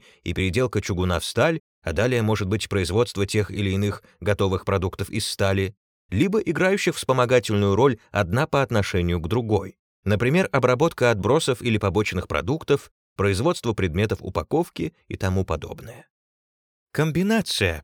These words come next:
пишет Гильфердинг, «уравнивает различия конъюнктуры и потому обеспечивает для комбинированного предприятия большее постоянство нормы прибыли.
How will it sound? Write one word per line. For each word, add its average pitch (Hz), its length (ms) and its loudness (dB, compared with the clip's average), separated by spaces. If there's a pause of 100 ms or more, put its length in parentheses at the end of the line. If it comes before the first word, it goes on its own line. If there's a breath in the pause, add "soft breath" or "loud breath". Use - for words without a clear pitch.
пишет 113 340 -2
Гильфердинг, 82 840 -6 (380)
«уравнивает 185 640 2
различия 135 540 2
конъюнктуры 139 840 -2 (200 soft breath)
и 143 120 -2
потому 160 500 2
обеспечивает 156 720 0
для 123 120 0
комбинированного 117 760 2
предприятия 165 800 -2 (180 soft breath)
большее 180 540 2
постоянство 120 760 0
нормы 85 380 2
прибыли. - 540 -6